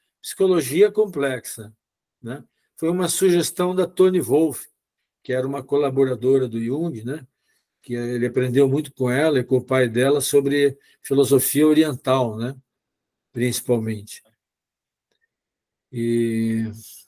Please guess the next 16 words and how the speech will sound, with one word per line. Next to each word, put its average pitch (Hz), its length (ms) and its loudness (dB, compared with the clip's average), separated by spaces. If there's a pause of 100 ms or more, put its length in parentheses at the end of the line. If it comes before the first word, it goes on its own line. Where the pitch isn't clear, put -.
(840)
bom, 135 400 6
a 135 120 4
Ira 214 280 10
Progoff, 143 720 4
mil 147 160 -4
novecentos 139 440 -2
e - 20 -2
sessenta 123 480 -4
e 107 40 -4
sete, 135 680 0
que 131 60 -12
é 123 40 -6
uma 120 160 -4
junguiana, 120 640 -4 (1200)
ela 147 180 6
escreveu: 139 640 6